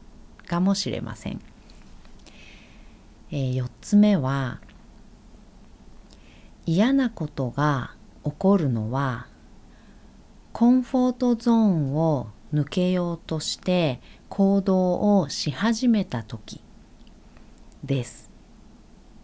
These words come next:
これはどういったことかという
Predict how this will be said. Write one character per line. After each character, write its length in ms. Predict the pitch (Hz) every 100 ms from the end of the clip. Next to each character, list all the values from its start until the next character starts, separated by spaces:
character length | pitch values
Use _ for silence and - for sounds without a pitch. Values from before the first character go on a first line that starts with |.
| - - -
こ 140 | -
れ 120 | 196 220
は 400 | 233 233 185 - - - - - - - - - - -
ど 120 | 190
う 40 | 180
い 40 |
っ 20 |
た 160 | 185 127
こ 100 | 123
と 140 | 117
か 180 | - 110
と 160 | - 113
い 140 | 117
う 100 | 117